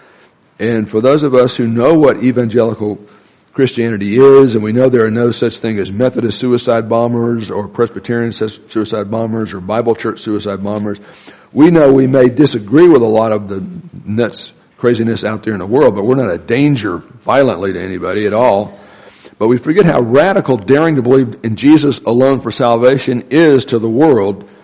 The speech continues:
And they want you to believe anything about Jesus except he's the exclusive issue of eternal life. You can believe anything, good, bad, or indifferent. They don't care. They'll even quote him but not give him credit for it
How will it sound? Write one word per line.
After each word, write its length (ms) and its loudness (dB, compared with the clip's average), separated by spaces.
And 140 -4
they 80 4
want 220 2
you 60 -2
to 80 4
believe 420 2
anything 400 4
about 260 2
Jesus 400 0
except 380 -2
he's 180 -2
the 80 -4
exclusive 560 -4
issue 380 -4
of 100 -8
eternal 300 -8
life. 340 -10
You 80 -6
can 100 0
believe 220 0
anything, 580 -2
good, 460 -2
bad, 240 2
or 80 0
indifferent. 380 -4
They 100 0
don't 220 -4
care. 260 -12
They'll 140 6
even 220 2
quote 280 6
him 120 2
but 180 -4
not 240 -4
give 140 -4
him 100 -10
credit 320 -4
for 280 -12
it 100 -20